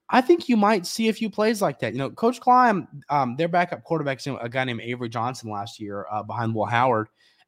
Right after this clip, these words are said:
And they, you know, not every game, but there were a few games where they had a couple packages for him. And I wouldn't be surprised to see Coach Klein use Reed in that way. I mean, his legs are an, are incredible tool. So I wouldn't be surprised to see,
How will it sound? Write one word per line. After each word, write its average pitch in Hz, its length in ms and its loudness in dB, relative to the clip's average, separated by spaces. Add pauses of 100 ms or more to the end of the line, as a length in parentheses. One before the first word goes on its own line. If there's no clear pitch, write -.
And 139 300 0 (100)
they, 196 340 4 (160)
you 156 80 0
know, 160 60 4
not 185 320 4
every 214 240 4
game, 151 280 0
but 156 80 -4
there 180 100 0
were 240 80 2
a 240 40 0
few 190 140 -2
games 160 300 -4
where 143 80 -4
they 139 40 -2
had 170 100 0
a - 20 -4
couple 147 180 -8
packages 190 400 -2
for 78 220 -18
him. 80 80 -20
And 85 80 -14
I 143 100 -2
wouldn't 156 380 -6
be 131 120 -4
surprised 110 800 -10 (380)
to - 120 -8
see 120 540 -4 (300)
Coach 139 280 4
Klein 113 420 0
use 120 320 -6
Reed 120 300 -2
in 120 80 -2
that 123 200 -2
way. 139 280 -2
I 98 40 -8
mean, 95 160 -10
his 131 200 -6
legs 127 420 -2
are 120 240 0
an, 139 140 -4 (140)
are 107 160 -4 (100)
incredible 131 560 0
tool. 165 440 -4
So - 160 -14
I 131 120 -2
wouldn't 170 220 -2
be 160 100 2
surprised 127 480 -4
to 123 60 -12
see, 123 400 -6